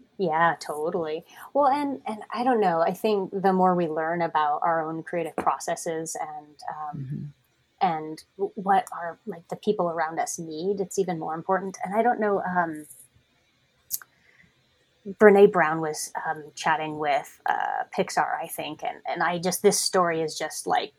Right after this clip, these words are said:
Speaker 1: completely my creative process. And she was telling them, you know, it's like, you have, like, when you're stuck on something, we call it day two. And they were like, "What do you mean by day two?" And she's like, "Well, you know, like, day one is, like, when you get the project and you think, 'Oh my gosh, this is the
Speaker 2: <laughs>
Speaker 1: biggest, best thing I've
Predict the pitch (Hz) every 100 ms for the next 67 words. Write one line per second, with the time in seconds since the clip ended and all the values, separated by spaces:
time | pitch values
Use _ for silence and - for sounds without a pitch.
0 | - 175 170 - 190 180 185 165 147 -
1 | - 165 - - - - - - - -
2 | - 180 180 160 - 180 156 160 156 151
3 | 165 160 151 151 - - - 139 135 -
4 | _ - 190 - 160 156 156 - 147 -
5 | - - _ _ _ _ _ _ - 208
6 | 190 190 185 202 - - 143 180 190 185
7 | 185 190 165 - 160 147 156 147 - 214
8 | - - - - 175 - 156 - - -
9 | 165 160 165 240 202 - 147 - 220 -
10 | - - 165 165 - 185 185 180 160 165
11 | - 190 180 160 196 185 156 - 165 165
12 | 175 - - 151 165 135 - 156 - 151
13 | 160 196 185 - 180 185 - 196 - -
14 | 151 - 190 165 - - 180 - - 202
15 | 160 156